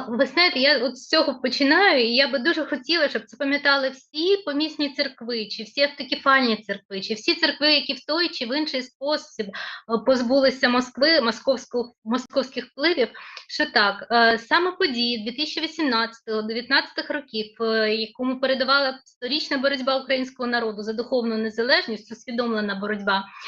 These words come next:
е, багато в чому зробили ці події можливими для них. Тому що після того, як ми пройшли весь колосальний економічний, дипломатичний, фінансовий тиск, здобувши цю автокефалію, після того, як ми пішли на дуже сміли-, ми, ну, і Вселенський Патріарх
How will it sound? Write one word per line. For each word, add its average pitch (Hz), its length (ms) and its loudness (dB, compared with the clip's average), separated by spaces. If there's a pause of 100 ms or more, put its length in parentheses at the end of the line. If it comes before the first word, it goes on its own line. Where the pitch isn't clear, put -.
(340)
е, 240 240 6
багато 277 380 0
в 254 60 -10
чому 285 300 0
зробили 277 580 0
ці 220 180 -12
події 233 340 -6
можливими 220 640 -4
для 214 140 -4
них. 190 220 -8 (400)
Тому 285 220 4
що - 400 0
після 370 280 0
того, 370 260 2
як 311 220 2
ми 311 120 2
пройшли 302 560 -2
весь 294 280 2 (100)
колосальний 262 720 -2
економічний, 247 640 -4
дипломатичний, 196 840 -4
фінансовий 214 680 0 (420)
тиск, 370 600 0
здобувши 262 560 2
цю 254 140 2
автокефалію, 214 680 0
після 254 200 -6
того, 311 220 0
як 285 180 0
ми 302 120 2
пішли 311 360 -2
на 294 120 0
дуже 349 480 2
сміли-, 359 340 -4
ми, 311 200 -2 (200)
ну, 370 180 -6
і 269 80 -8
Вселенський 277 480 -4
Патріарх 196 380 -4